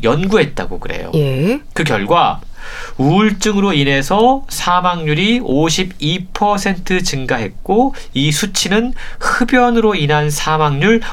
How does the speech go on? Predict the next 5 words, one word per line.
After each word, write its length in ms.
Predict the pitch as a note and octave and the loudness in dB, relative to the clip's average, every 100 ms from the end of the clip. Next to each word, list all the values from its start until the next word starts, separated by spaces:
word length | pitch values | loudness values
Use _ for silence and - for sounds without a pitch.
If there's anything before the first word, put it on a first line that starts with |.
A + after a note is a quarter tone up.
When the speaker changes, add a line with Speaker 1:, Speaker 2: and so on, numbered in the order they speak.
| - | -2
Speaker 1:
오십구 800 | C3+ D#3+ F#3 G#3+ G#3 - - D#3 D3 | 0 2 2 0 -2 -6 -2 -2 -2
퍼센트 560 | - E3 D3+ D#3 D3 | 0 0 2 -2 -2
상승과 840 | D3 D#3 D3 D3 C3 C3+ D#3+ F3 F3+ - | -6 -4 -4 -4 -2 2 2 0 -4 -8
맞먹었습니다. 760 | - - - A#2 C3 - - D3+ | -6 -6 -4 -4 -4 -6 -4 -4
Speaker 2:
아. 500 | B2 B2 A#2+ - | -4 -6 -6 -6